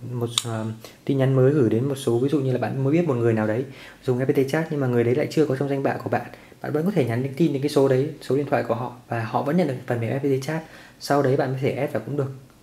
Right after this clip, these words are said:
Đây là một lợi điểm rất là lớn của F P T Chat. Và ngay cả khi, um, không, không thực hiện được, um, không thực hiện được cái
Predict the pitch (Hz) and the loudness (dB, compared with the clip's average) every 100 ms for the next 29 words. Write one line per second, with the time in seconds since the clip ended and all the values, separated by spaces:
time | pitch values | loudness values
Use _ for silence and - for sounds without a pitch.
0 | - - - 139 131 120 117 123 110 151 | -20 -20 -8 -2 0 0 2 2 4 4
1 | 135 117 120 151 139 104 107 135 143 127 | 6 6 4 4 4 2 0 -2 0 0
2 | 123 151 - - - _ - - - - | -2 -6 -6 -16 -20 _ -20 -20 -20 -20
3 | - - 123 151 147 139 143 139 131 131 | -10 -4 -2 2 0 0 0 2 2 2
4 | 131 131 131 - - - - 139 135 147 | 0 -2 -6 -16 -20 -14 -4 -4 -2 -4
5 | 131 120 113 117 110 113 110 107 104 104 | -2 0 0 0 0 -2 -2 -2 -4 -6
6 | 104 104 - - _ - - - - - | -10 -14 -20 -20 _ -20 -20 -20 -14 -4
7 | 143 131 117 113 117 123 139 | 0 0 0 -2 0 0 0